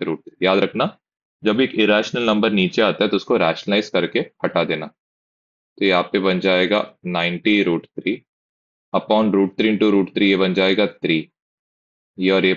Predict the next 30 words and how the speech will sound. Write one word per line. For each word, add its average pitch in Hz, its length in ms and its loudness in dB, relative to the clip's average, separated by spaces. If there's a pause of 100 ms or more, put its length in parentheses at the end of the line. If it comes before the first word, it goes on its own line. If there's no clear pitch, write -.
part 92 260 0
cancel, 87 340 -2
कितना 92 320 -4
आ 90 40 2
रहा 87 100 0
Answer, 85 260 -4
thirty। 87 380 -4 (960)
तो - 220 -8
x - 300 -2 (120)
equals 101 440 0
यहाँ 87 260 2
पे 101 60 0
होगा 95 300 0
thirty 101 580 -2 (100)
into 85 360 -4 (800)
root 104 300 0
three 98 200 2
का 107 100 2
value 98 400 2 (160)
one 95 300 0 (100)
point 101 260 0
seven 92 320 0
three 95 220 0
दिया 85 220 0
है, - 140 -8 (1120)
thirty 107 440 2
into 85 300 -2 (1000)
one 95 380 -2
seventy 98 440 0
three - 260 0